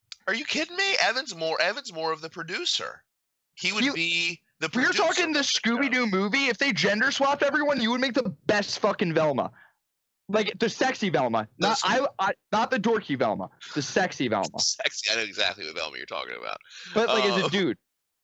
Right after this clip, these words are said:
Speaker 1: Right, right, right, right. Here's the deal. If you guys just fucking went to each other's houses one day and didn't tell me, and then you just put on Evan's glasses, and you guys just sat here in my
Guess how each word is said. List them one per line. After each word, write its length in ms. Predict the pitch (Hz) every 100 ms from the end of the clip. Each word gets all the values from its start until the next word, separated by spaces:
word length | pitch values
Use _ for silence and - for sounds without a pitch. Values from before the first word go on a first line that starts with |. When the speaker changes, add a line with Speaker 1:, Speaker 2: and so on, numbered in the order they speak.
| _ _
Speaker 1:
Right, 200 | 135 127
right, 260 | 110 104 98
right, 140 | 90
right. 180 | 87 76 - -
Here's 220 | 226 262
the 100 | 262
deal. 300 | 127 110 82 - - -
If 180 | 127 123
you 140 | 151
guys 560 | 311 294 180 - - _ 120
just 420 | 131 107 - -
fucking 560 | 151 139 - 104 87 - _ _
went 280 | 104 123 131
to 140 | 139
each 180 | 120 -
other's 300 | 127 104 90
houses 560 | - 90 104 - 120 127
one 260 | 127 127
day 340 | 127 135 131 143
and 140 | 90 92
didn't 320 | 107 110 98
tell 280 | 120 107 113
me, 360 | 123 123 139 - -
and 140 | 110
then 180 | 107 98
you 220 | 101 113
just 360 | 113 120 110 -
put 240 | - 120 120
on 220 | 113 110
Evan's 320 | 104 104 92
glasses, 800 | - 98 101 101 120 113 120 - -
and 140 | 110
you 60 | 110
guys 240 | 110 104 101
just 380 | 110 95 -
sat 260 | 104 101 101
here 340 | 110 110 107 110
in 200 | 98 92
my 340 | 90 87